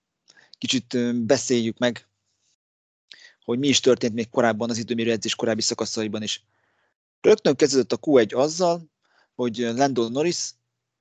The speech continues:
az egyik gyors körén oda csapta az utolsó kanyarban az autójának a bal oldalát. Igaz, hogy még vissza tudott térni a box utcába, de,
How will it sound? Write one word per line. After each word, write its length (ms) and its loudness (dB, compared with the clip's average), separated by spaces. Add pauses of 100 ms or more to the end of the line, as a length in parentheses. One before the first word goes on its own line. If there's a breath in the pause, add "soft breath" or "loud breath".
(160)
az 160 -2
egyik 240 -4
gyors 260 0
körén 280 -2 (200)
oda 180 4
csapta 260 -2
az 80 0
utolsó 360 -4
kanyarban 540 0
az 160 -12
autójának 600 -2
a 60 -6
bal 240 -2
oldalát. 520 -6 (680 soft breath)
Igaz, 260 4
hogy 80 -4
még 100 0
vissza 180 0
tudott 400 -4 (160)
térni 340 4
a 60 4
box 280 0
utcába, 600 0 (140)
de, 840 4